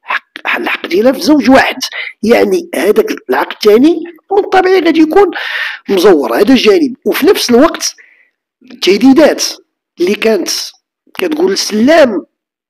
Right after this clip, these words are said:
كتصيفطهم مع اللي كيتعتبر معاه اللي هو دريس، ودريس كيشهد لسلام بأنه هذا الكلام قالته ليا. مشاهدينا الكرام، ما يهمنا أكثر والله العظيم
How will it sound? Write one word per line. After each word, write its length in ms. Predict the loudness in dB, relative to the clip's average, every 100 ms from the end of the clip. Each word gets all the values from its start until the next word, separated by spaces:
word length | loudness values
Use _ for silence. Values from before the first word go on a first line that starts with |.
| -10
كتصيفطهم 640 | -8 -6 -6 -2 -2 -2
مع 180 | -2 -2
اللي 140 | -2
كيتعتبر 640 | -2 -4 -6 -2 0 2 2
معاه 240 | 4 4
اللي 160 | 4 2
هو 200 | 4 4
دريس، 460 | 2 -4 -8 -12 -14 -6
ودريس 480 | -2 2 2 0
كيشهد 400 | -4 -6 -4 -4
لسلام 320 | -4 -2 -4 -2
بأنه 220 | -2 -2
هذا 120 | -2
الكلام 300 | -4 -2 -2
قالته 360 | -2 -4 -4 -2
ليا. 160 | -2 -4 -10 -14 -6
مشاهدينا 640 | -4 2 2 2 -2 -2 -2
الكرام، 460 | -2 -2 0 -2 -4 -14 -18 _
ما 200 | -4 0
يهمنا 600 | 0 0 -2 -2 -2 -2 -2
أكثر 480 | -6 -10 -8 -8 -6
والله 260 | -2 -2
العظيم 440 | -2 -6 -6 -8